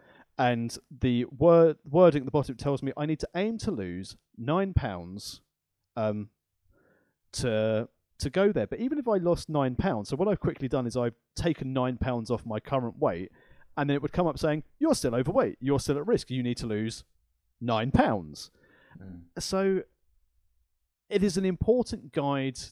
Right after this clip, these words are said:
Speaker 1: to give you a benchmark. But, and, and again, I think, as you said, waistline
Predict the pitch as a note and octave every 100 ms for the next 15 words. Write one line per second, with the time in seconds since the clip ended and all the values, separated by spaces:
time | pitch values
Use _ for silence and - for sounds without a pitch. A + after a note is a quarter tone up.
0 | - - B2 B2+ B2 A#2+ A#2 - A#2+ A2+
1 | - B2+ B2+ - G2 E2+ - _ _ _
2 | _ _ _ _ _ _ C#3 B2 - _
3 | _ E3 C#3+ D#3 G3+ E3 - - F#3+ -
4 | D#3 B2 D3 F#3+ - A#2+ A2+ E3+ A#2+ -
5 | - F#2+ F2+ F2